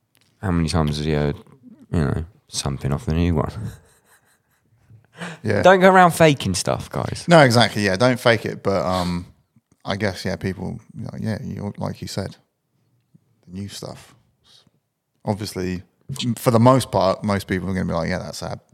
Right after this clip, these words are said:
Speaker 2: favourite stuff."
Speaker 1: It's fucking weird, isn't it? Good, good.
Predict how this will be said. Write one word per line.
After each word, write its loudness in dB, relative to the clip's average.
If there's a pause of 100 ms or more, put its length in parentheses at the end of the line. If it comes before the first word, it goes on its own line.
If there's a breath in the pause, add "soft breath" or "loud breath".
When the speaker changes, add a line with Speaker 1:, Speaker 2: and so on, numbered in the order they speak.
(140)
Speaker 2:
favourite -8
stuff." -8 (600)
Speaker 1:
It's -14
fucking -12
weird, -4
isn't -8
it? -12 (320)
Good, -6 (380)
good. 0